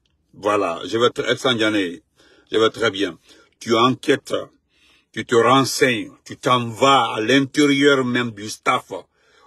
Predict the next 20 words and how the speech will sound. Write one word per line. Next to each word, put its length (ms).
de 220
Gomu, 520
le 160
staff 360
de, 560
de 240
Charles 300
Wright, 460
de 100
Charles 560
Wright, 440
tu 140
comprendras 640
quelque 300
part 260
que 100
Charles 320
Wright 360
a 120
raison. 400